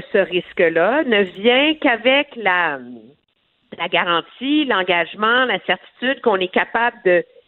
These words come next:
d'identifier rapidement des cas, le dépistage, de faire rapidement le strata-, le traçage et ensuite d'isoler les gens et de les mettre en quarantaine. Alors, si on, on a moins, on manque de gens qui se font, euh,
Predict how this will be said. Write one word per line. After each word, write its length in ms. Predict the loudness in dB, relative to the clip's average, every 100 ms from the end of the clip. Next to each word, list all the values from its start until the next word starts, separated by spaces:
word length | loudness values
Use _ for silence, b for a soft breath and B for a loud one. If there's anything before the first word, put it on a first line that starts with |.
| _
d'identifier 800 | -2 0 0 -2 -8 -18 -4 2 2
rapidement 580 | 2 -4 -8 -2 0 0
des 140 | -2
cas, 280 | -2 0 2 2
le 100 | 0
dépistage, 680 | -2 -6 -8 -2 0 0 -4 -10 B B B B
de 120 | -4 0
faire 260 | 0 2 0
rapidement 540 | -2 -6 -8 -4 -2
le 140 | -2 -4
strata-, 560 | -4 -6 -2 0 0 -2 -6 -2
le 120 | -2
traçage 640 | -2 -6 -2 -2 0 -2 -2
et 120 | -2
ensuite 460 | -2 -6 -4 -4 -4 B B _ -4
d'isoler 540 | 0 2 2 2 2
les 160 | 0 0
gens 240 | -2 -4 -8 B B B 2
et 80 |
de 40 | 4
les 100 | 4
mettre 220 | 2 2
en 100 | 0
quarantaine. 520 | 0 0 0 0 2
Alors, 240 | 2 0 -4 -2
si 120 | 0
on, 300 | 2 2 2
on 60 | 2
a 100 | 0
moins, 500 | -2 0 2 2 2 2
on 100 | 2
manque 440 | 0 -2 -2 -2 0
de 140 | 0
gens 260 | 0 -2 -4 -8
qui 100 | -8
se 120 | -4 -4 -2
font, 360 | -2 0 0 2
euh, 240 | 2 4